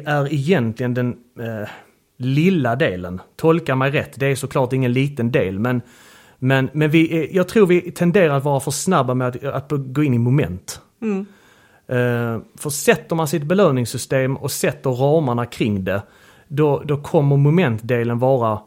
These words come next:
Speaker 1: den kommer bli ännu roligare, den träningen. För
Speaker 2: Ja.
Speaker 1: saker och ting bara flyter på.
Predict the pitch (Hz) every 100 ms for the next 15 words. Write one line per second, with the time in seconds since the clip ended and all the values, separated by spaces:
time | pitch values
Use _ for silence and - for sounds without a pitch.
0 | - 151 147 143 139 135 139 143 160 190
1 | 127 110 165 160 117 123 113 107 123 104
2 | 87 95 _ - - - 170 143 120 165
3 | 139 139 127 110 123 - - 85